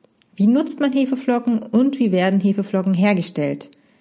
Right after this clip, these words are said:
Bereichere deine Küche und gar-, und, und gratiniere, manch-,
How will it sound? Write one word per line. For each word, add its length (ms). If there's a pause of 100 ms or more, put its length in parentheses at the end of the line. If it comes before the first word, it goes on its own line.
(460)
Bereichere 500
deine 280
Küche 500
und 500
gar-, 340 (680)
und, 380 (260)
und 200
gratiniere, 1000
manch-, 380